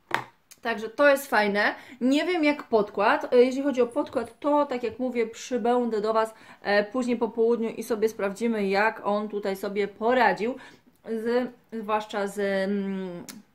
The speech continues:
z czynnikami zewnętrznymi, ale za to polecam Wam serdecznie z czystym sumieniem tą bazę. Jest to baza od Ingrid. E, ja nie wiem, czy bym się skusiła na tą bazę, jakbym ją widziała stacjonarnie.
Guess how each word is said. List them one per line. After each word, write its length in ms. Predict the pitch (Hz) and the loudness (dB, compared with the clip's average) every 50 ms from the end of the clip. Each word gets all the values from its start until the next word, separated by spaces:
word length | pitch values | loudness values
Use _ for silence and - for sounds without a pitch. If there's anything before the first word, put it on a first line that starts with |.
| - - | -14 -12
z 280 | 202 190 233 262 285 | -4 2 6 6 6
czynnikami 580 | 349 403 403 392 330 - 320 311 269 262 254 233 | 6 4 2 0 0 0 0 2 2 2 2 2
zewnętrznymi, 840 | 208 240 240 220 220 214 226 - - 208 190 180 185 208 254 - - - - - - - - | 2 2 0 0 0 -4 -6 -6 -6 -4 -4 -4 -2 -4 -4 -6 -6 -12 -20 -20 -14 -6 0
ale 260 | 233 247 247 233 226 | 2 2 2 2 0
za 100 | 262 233 | -2 -4
to 120 | - 247 | -6 -6
polecam 440 | 233 - 214 214 214 214 220 208 202 | -6 -4 -2 -2 -2 -2 -6 -8 -6
Wam 160 | 196 202 202 | -6 -8 -8
serdecznie 600 | - - 247 247 247 226 202 208 202 214 220 202 202 | -6 -4 -2 -2 -2 -2 -4 -4 -4 -4 -8 -10 -8
z 40 | |
czystym 260 | - 202 202 - 208 202 | -8 -8 -8 -8 -8 -12
sumieniem 380 | - 202 202 202 190 190 185 | -10 -8 -8 -6 -6 -8 -8
tą 180 | 185 190 180 175 | -10 -10 -10 -6
bazę. 360 | 208 226 247 240 226 220 214 | -4 -4 -4 -4 -4 -4 -2
Jest 220 | 208 196 196 196 | -4 -4 -6 -8
to 80 | - 190 | -10 -10
baza 380 | 185 196 196 196 190 202 190 - | -8 -8 -8 -8 -8 -8 -8 -6
od 300 | 185 175 175 - - 220 | -6 -6 -8 -8 -10 -6
Ingrid. 460 | 220 226 233 214 220 226 226 220 - - - - - - - | -4 -4 -4 -4 -4 -4 -6 -6 -8 -16 -20 -20 -18 -12 -6
E, 260 | 202 202 202 196 196 | -4 -2 -2 -2 0
ja 400 | 202 208 233 226 233 233 233 233 | 0 0 0 2 2 2 2 2
nie 160 | 240 247 214 | 0 0 -2
wiem, 140 | 180 185 180 | -2 -4 -8
czy 120 | - 190 | -8 -10
bym 140 | 175 185 190 | -10 -10 -10
się 180 | 190 - 196 190 | -10 -10 -10 -12
skusiła 600 | 190 - - 190 - - 214 202 190 196 196 190 | -12 -12 -14 -14 -8 -4 -4 -2 -2 -2 -4 -4
na 140 | 190 190 190 | -6 -8 -10
tą 220 | - 196 190 185 | -8 -8 -6 -4
bazę, 300 | 180 185 190 190 196 180 | -4 -4 -4 -4 -4 -6
jakbym 240 | 180 170 160 175 180 | -6 -6 -8 -8 -8
ją 200 | 180 180 175 170 | -8 -8 -8 -10
widziała 400 | 170 160 - 185 180 180 175 175 | -12 -10 -6 -6 -4 -4 -6 -6
stacjonarnie. 760 | - - 175 - - 185 202 233 254 262 247 240 233 226 | -8 -12 -14 -12 -10 -8 -6 -4 -4 -2 -2 -4 -6 -6